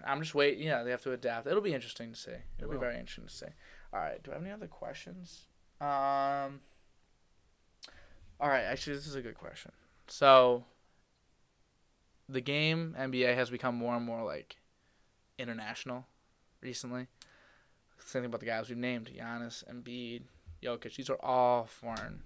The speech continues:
Speaker 1: players. Doncic. In a wor-, in a world versus U S A game,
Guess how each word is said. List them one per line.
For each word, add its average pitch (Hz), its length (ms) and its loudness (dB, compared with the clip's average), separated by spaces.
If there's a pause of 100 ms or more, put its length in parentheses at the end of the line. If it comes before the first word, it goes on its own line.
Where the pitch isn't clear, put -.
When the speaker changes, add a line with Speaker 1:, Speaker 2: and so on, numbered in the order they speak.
(120)
Speaker 1:
players. - 460 -10 (440)
Doncic. 117 480 -4 (1040)
In 151 120 4
a 151 100 2
wor-, 139 360 4 (100)
in 156 160 6
a 165 300 10
world 139 580 8
versus 131 720 0
U 135 220 2
S 131 180 2
A 120 160 0
game, 143 460 -2